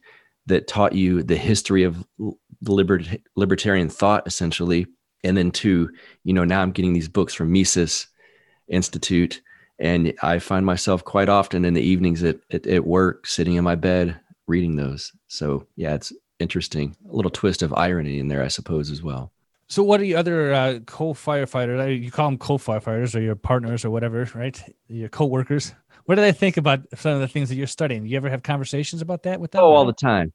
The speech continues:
Speaker 1: Yeah.
Speaker 2: Yeah.
Speaker 1: Uh, a couple of them listen to my podcast. Uh,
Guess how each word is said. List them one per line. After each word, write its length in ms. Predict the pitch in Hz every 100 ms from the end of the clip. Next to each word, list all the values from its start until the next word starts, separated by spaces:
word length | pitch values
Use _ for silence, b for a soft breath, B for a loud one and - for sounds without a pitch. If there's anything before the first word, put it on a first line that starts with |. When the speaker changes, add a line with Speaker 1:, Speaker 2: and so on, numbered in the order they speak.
| -
Speaker 1:
Yeah. 280 | 123 107 87 92
Speaker 2:
Yeah. 160 | 127 110
Speaker 1:
Uh, 200 | 104 98
a 380 | - _ _
couple 280 | - 135 135
of 60 | 110
them 140 | 104
listen 280 | 107 104 98
to 220 | - 107
my 160 | 98 90
podcast. 720 | - 101 92 101 95 95 -
Uh, 100 | -